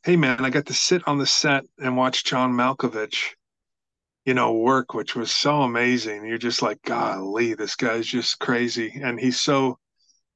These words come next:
such a unique individual. And Charlie Day was so great. And, you know, um, it's good. You know, here's a funny story. So when I was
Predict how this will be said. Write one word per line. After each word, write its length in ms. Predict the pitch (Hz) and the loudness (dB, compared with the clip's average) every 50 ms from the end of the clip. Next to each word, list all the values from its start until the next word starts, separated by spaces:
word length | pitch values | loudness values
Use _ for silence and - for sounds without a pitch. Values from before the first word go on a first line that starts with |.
| _ _ _ | _ _ _
such 280 | - - 139 131 - 139 | -4 -2 -2 0 2 2
a 40 | |
unique 440 | 127 127 127 127 127 135 135 127 - | 2 4 2 2 2 2 2 2 0
individual. 600 | 131 123 120 117 120 127 127 120 120 123 120 117 | 0 0 0 0 2 2 2 2 2 0 0 0
And 100 | 117 110 | -2 -2
Charlie 340 | - - 151 139 135 127 123 | 0 2 4 4 6 4 4
Day 200 | 117 127 120 123 | 4 4 2 2
was 140 | 120 113 - | 2 0 0
so 220 | - 147 139 127 120 127 131 131 123 | 2 2 2 2 0 -2 -10 -12 -8
great. 500 | 120 113 110 117 117 120 120 120 - 117 | -4 0 2 2 2 2 0 -2 -6 -8
And, 220 | 110 104 104 101 _ _ _ _ _ _ _ _ _ _ _ _ _ _ - - - _ _ _ _ _ _ _ _ - | -8 -10 -14 -20 _ _ _ _ _ _ _ _ _ _ _ _ _ _ -20 -20 -20 _ _ _ _ _ _ _ _ -2
you 100 | 131 120 | 0 0
know, 260 | 117 110 110 113 117 | 2 2 0 0 -2
um, 480 | 120 120 120 113 110 110 110 110 113 - _ _ _ _ _ _ _ _ _ _ _ _ _ _ _ _ _ _ _ _ _ _ _ _ _ - | -2 0 0 0 0 0 -2 -6 -12 -20 _ _ _ _ _ _ _ _ _ _ _ _ _ _ _ _ _ _ _ _ _ _ _ _ _ 0
it's 180 | - 160 160 - | 2 2 2 4
good. 260 | - 156 143 - - _ _ _ _ | 4 4 4 2 0 _ _ _ _
You 160 | - 165 170 180 | -2 2 4 4
know, 140 | 190 190 | 4 4
here's 260 | 175 165 214 220 185 190 | 6 6 6 6 6 4
a 60 | 170 | 2
funny 260 | - 208 185 170 147 | 2 4 4 4 4
story. 300 | - - 165 143 135 123 | 4 4 4 4 4 4
So 260 | - - 156 151 - _ - - - _ _ _ _ _ _ | 4 4 4 2 2 _ -10 -20 -20 _ _ _ _ _ _
when 140 | - 160 160 | 2 4 4
I 80 | 160 | 6
was 420 | 156 151 147 139 - - - - | 6 4 4 2 -2 -4 -10 -14